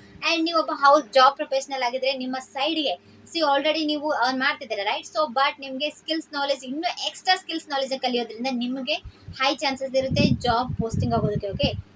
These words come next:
ಹೈ ಪೋಸ್ಟ್, ಹೈ ಪೊಸಿಷನ್ ಸಿಗೋದಕ್ಕೂ ಕೂಡ. ಓಕೆ, so ಹಾಗಾಗಿ ನಾನು, ಆ, ಹೇಳ್ತಿದ್ದೀನಿ, ಆ, ನಿಮ್ಗೆ ಇಂಟ್ರೆಸ್ಟ್ ಇದ್ರೆ ನೀವು ಕೂಡ ನನ್ನ ಪ್ಲಾಟ್‌ಫಾರ್ಮ್ ನ ಜಾಯಿನ್ ಆಗ್ಬೋದು. ಓಕೆ,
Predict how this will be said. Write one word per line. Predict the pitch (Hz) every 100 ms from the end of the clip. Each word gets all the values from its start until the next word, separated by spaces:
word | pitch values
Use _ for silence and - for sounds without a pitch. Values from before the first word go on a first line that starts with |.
| -
ಹೈ | 262
ಪೋಸ್ಟ್, | 269 254 254 - -
ಹೈ | 226 254
ಪೊಸಿಷನ್ | 247 240 240 233
ಸಿಗೋದಕ್ಕೂ | 220 214 427 -
ಕೂಡ. | - - -
ಓಕೆ, | - - - - -
so | 330
ಹಾಗಾಗಿ | 370 349 339 320
ನಾನು, | 302 247 277 277
ಆ, | 226 214 214 208
ಹೇಳ್ತಿದ್ದೀನಿ, | 226 233 226 240 370 -
ಆ, | 214 233
ನಿಮ್ಗೆ | 247 247
ಇಂಟ್ರೆಸ್ಟ್ | 226 - 277 269
ಇದ್ರೆ | 262 277
ನೀವು | 233 247
ಕೂಡ | 240
ನನ್ನ | 226 220
ಪ್ಲಾಟ್‌ಫಾರ್ಮ್ | 220 208 220 220
ನ | -
ಜಾಯಿನ್ | 208 247
ಆಗ್ಬೋದು. | 240 226 226 226
ಓಕೆ, | 269 202 -